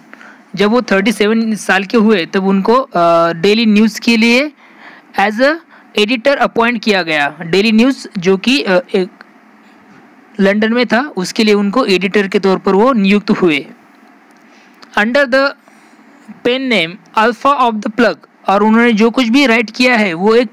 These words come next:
pen name, जिसे हम क्या कहेंगे, Token, टोपन नाम के तरफ दूसरा नाम यूज़ करके उन्होंने सब कुछ लिखा है। तो क्या नाम यूज़ किया उन्होंने? Alpha of the Plug, इस नाम से उन्होंने अपना सब कुछ literature लिखा हुआ है। He made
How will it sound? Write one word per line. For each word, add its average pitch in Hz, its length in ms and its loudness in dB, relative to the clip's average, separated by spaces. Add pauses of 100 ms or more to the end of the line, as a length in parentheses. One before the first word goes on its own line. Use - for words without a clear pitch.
pen 254 200 0
name, 202 240 -2 (1040)
जिसे 196 180 -2
हम 214 100 2
क्या 233 140 0
कहेंगे, 233 240 0
Token, 233 600 -2
टोपन 226 280 0
नाम 226 240 0
के 226 200 -2
तरफ 220 320 0 (400)
दूसरा 240 260 0
नाम 233 180 0
यूज़ 214 240 -2
करके 226 260 0
उन्होंने 220 380 2
सब 196 220 -4
कुछ 190 140 2
लिखा 190 260 -2
है। 160 100 -2
तो 180 120 -2
क्या 220 200 -2
नाम 240 200 0
यूज़ 233 200 -4
किया 247 180 -2
उन्होंने? 233 340 2 (380)
Alpha 220 440 0
of 196 40 -6
the 214 180 -2
Plug, 202 240 -2 (260)
इस 220 200 0
नाम 214 200 2
से 226 120 -2
उन्होंने 220 260 4
अपना 214 320 0
सब 190 200 -4
कुछ - 300 -4 (340)
literature 190 360 -2
लिखा 196 240 -4
हुआ 156 220 -2
है। 139 120 -8 (520)
He 269 120 4
made 269 440 4